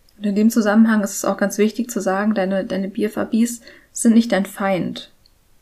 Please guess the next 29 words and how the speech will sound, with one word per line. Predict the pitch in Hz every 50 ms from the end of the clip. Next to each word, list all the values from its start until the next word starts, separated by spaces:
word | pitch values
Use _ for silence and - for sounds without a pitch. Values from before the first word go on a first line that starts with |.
| _ _
Ja, | - - 196
sondern | - 220 202 202
sie | 202 214 196
waren | 202 190 202 233 240 240
mal | 220 208 208 208 208 214 214 214 233 - - - _ _ _ -
oder | 220 190 185
sind | 190 190 196 226 262 240
vielleicht | - - - - -
immer | - 220 220 202
noch | 202 -
eine | 220 202
Problemlösung. | - - - 202 180 190 196 220 240 240 233 202 185 180 170 165 - 160 160 175 196 - - _ _ _ _ _
Und | - 185
sie | - 214
zeigen | - - - 202 196 233 226
dir | 220 - -
auch | 190 - - -
heute | 196 202 240 247 247 254 233
noch | 226 214 208 214 - - -
deine | - 208 196 208
Bedürfnisse | 196 - 196 - 233 262 277 - 240 202 - - - 165
an, | - - 151 175 165 - _ _ _ _ _ _ _ _ _ _
wie | 208
ich | 190 190 - -
auch | 196
schon | - - 214 202
gesagt | 202 185 185 185 214 220 - -
habe. | 175 180 196 165
Und | 170 180 185 -